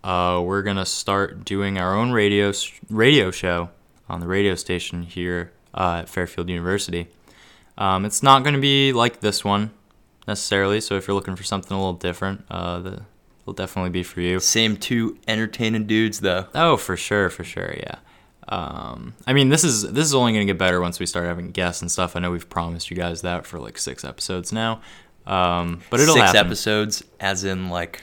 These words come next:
Speaker 1: All of them?
Speaker 2: three and a half months, four
Speaker 1: Yeah,
Speaker 2: months.
Speaker 1: yeah,
Speaker 2: <laughs>
Speaker 1: exactly. Um, but don't you worry, we'll, we'll start having those guest appearances. Um, it should be fun. We're just, we're just having fun with it, you know. But this radio show,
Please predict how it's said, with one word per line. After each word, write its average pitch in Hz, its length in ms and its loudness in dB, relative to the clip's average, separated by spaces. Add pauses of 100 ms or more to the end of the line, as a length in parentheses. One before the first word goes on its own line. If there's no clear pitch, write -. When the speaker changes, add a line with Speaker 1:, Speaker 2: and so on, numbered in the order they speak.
Speaker 1:
All 90 240 -2
of 90 120 -4
them? 101 160 0
Speaker 2:
three 98 240 -4
and 95 80 -2
a 92 60 -2
half 90 320 -4
months, 90 420 -6
four - 260 -4
Speaker 1:
Yeah, 107 300 10
Speaker 2:
months. 107 80 4
Speaker 1:
yeah, 110 140 4
Speaker 2:
<laughs> - 20 0
Speaker 1:
exactly. - 520 0 (520)
Um, 95 600 2
but 104 180 0
don't 123 280 2
you 120 100 -2
worry, 107 280 4
we'll, 98 300 2
we'll 92 140 -4
start 101 340 2
having 95 260 0
those 90 160 -6
guest 90 320 -4
appearances. 87 760 -4 (640)
Um, 87 800 -2 (560)
it - 40 -18
should - 140 -8
be 139 80 -6
fun. 131 320 -2
We're 98 140 -4
just, - 240 -10
we're 127 100 -2
just 123 140 -8
having 120 180 2
fun 113 180 0
with 104 140 -4
it, 87 60 -4
you 90 40 -4
know. 92 160 0
But 95 260 -2
this - 200 -4
radio 143 280 6
show, 127 440 4